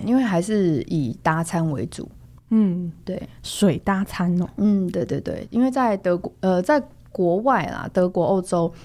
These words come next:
Speaker 1: 其实一般我们熟悉的是以酒搭餐嘛。
Speaker 2: 对啊，对啊。
Speaker 1: 那但是其实一杯好的水，它是可以帮助在用餐的时候清洁味蕾。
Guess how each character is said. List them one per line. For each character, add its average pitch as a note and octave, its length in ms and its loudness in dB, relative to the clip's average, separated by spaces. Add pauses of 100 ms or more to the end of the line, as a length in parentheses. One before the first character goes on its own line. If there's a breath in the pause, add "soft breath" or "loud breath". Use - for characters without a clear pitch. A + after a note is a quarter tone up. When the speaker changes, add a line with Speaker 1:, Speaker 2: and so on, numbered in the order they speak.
Speaker 1:
其 G#3+ 200 -2
实 F#3+ 380 0
一 A3+ 100 -4
般 F#3+ 220 2
我 E3+ 100 2
们 C3+ 180 -2
熟 D3 240 0
悉 E3 180 -4
的 D3 160 0
是 D#3+ 200 -4
以 C#3+ 160 -6
酒 - 260 -6
搭 C3 180 -4
餐 - 320 -6
嘛。 - 120 -12
Speaker 2:
对 A3+ 120 2
啊， F3 200 -2
对 F3 100 -2
啊。 - 0 -
Speaker 1:
那 F3 80 0
但 C4+ 100 4
是 C4 160 0
其 F3+ 240 -2
实 D#3 400 -2 (280 loud breath)
一 G#3+ 100 0
杯 G3 240 2
好 E3+ 220 0
的 D3+ 120 0
水， - 300 -4
它 D#3+ 220 -4
是 E3+ 160 -4
可 D#3+ 160 0
以 C3+ 80 0
帮 D3 320 -2
助 D#3 240 -2
在 D3+ 180 0
用 E3 180 0
餐 D3+ 200 -2
的 C#3+ 80 -2
时 D#3 120 -6
候 D#3+ 120 0
清 E3+ 200 -2
洁 D#3 160 -4
味 C#3+ 200 -4
蕾。 - 240 -10